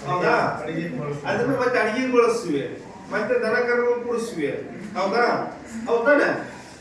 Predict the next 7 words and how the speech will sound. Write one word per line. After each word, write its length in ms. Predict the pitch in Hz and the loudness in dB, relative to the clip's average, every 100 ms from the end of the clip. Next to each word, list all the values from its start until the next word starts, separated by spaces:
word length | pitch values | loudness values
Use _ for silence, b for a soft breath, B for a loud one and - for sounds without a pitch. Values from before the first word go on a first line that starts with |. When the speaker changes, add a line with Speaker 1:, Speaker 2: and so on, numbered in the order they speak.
| - | -4
Speaker 1:
ನಾವೇನ್ 380 | 226 247 262 254 | 0 2 2 4
ಮಾಡಿದ್ದು? 520 | 233 226 269 294 202 | 2 2 -2 -2 0
ಲೆಟ್ರಿನ್ 360 | 208 233 247 | 0 0 -2
ಮಾಡಿದ್ದು. 440 | 214 196 160 139 160 - - - - - 190 190 | 0 0 0 -2 -6 -8 -12 -14 -10 -8 -4 -2
ಹೌದಾ? 140 | 175 | 0
ಅದು 260 | 196 185 185 | 2 0 -2
ಗೊತ್ತಾಯ್ತು. 440 | 185 - - - | 0 0 0 -2